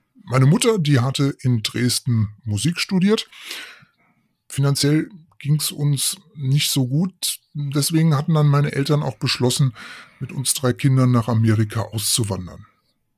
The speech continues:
Naja, jetzt stand die Auswanderung kurz bevor und, äh, da ist plötzlich mein Vater verstorben. Das war so circa sechs Wochen vor meinem dreizehnten Geburtstag. Und, ähm,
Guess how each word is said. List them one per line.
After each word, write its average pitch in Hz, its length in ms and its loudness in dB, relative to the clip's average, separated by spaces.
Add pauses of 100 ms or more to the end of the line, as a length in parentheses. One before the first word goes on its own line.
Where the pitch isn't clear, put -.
(100)
Naja, 160 260 4
jetzt 147 240 2
stand 160 160 4
die 160 60 2
Auswanderung 156 560 4
kurz - 420 0
bevor 156 460 2 (800)
und, 131 380 0
äh, 135 360 4
da 127 120 -6
ist 127 100 0
plötzlich - 400 0
mein 147 160 4
Vater 131 460 -2 (280)
verstorben. 107 560 0
Das 127 200 -2
war 123 120 2
so 131 400 0
circa 123 360 2
sechs 135 300 0
Wochen 151 340 2 (560)
vor 123 160 0
meinem 120 380 4
dreizehnten 110 680 0
Geburtstag. 113 800 0 (720)
Und, 98 340 -6
ähm, 104 280 -2